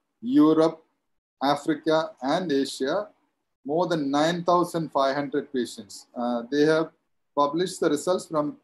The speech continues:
initial thousand one hundred patients in, available in YouTube. The references are in my slide. They basically looked at post-operative mortality within thirty days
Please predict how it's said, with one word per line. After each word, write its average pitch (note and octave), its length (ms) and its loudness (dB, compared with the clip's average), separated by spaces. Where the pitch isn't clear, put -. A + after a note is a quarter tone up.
initial F3+ 600 -2
thousand D#3 400 4
one C#3+ 200 -2
hundred C#3 300 -4
patients D3+ 500 -6
in, B2+ 220 -8
available D#3+ 440 2
in C#3 120 -4
YouTube. E3 640 4
The B2+ 80 -4
references C3 500 -6
are B2+ 160 0
in B2 100 -4
my B2+ 140 -2
slide. C3+ 400 -2
They G3+ 140 8
basically F#3+ 520 4
looked E3 280 0
at D#3 140 0
post-operative D#3+ 800 0
mortality C#3 720 0
within D3 280 -2
thirty C#3+ 360 0
days G#2+ 300 -8